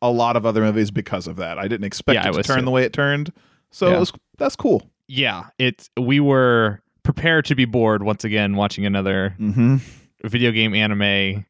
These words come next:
Speaker 2: and then there were parts where, like, we weren't like,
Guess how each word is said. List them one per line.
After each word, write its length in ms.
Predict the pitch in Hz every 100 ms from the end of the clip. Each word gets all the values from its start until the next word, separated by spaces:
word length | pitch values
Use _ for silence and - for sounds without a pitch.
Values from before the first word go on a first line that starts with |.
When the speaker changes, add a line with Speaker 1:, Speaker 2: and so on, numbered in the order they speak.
| _ -
Speaker 2:
and 200 | 110 101
then 140 | 101
there 140 | 101
were 40 | 101
parts 260 | - 104 -
where, 100 | 110
like, 320 | 104 98 - _ _ _
we 140 | - 127
weren't 300 | 123 117 107
like, 160 | 101